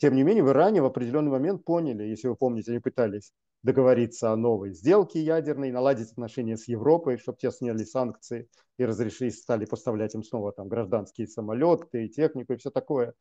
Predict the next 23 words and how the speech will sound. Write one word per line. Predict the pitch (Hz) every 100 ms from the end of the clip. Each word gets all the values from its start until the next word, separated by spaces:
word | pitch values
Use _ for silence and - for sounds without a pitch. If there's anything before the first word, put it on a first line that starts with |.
| - _
И | 139
было, | 139 151
как | 143 147
я | 139
понимаю, | 143 139
принято | 131 139 120 135
решение, | 123 - 247 220
мы | 139
давно | 143 165
не | 170
слышали | - 156 - 113
о |
таких | 117 120 -
попытках | 117 - - 233 226
почти, | 202 190 - 220 220 _ _ _
потому | - 147 147
что | 143 131
было | 143
принято | 135 139 135 143
решение | 135 - 214 214 185 180 185
перестать | - 151 156 143 -
это | 110 110
делать | 139 214 220 208 -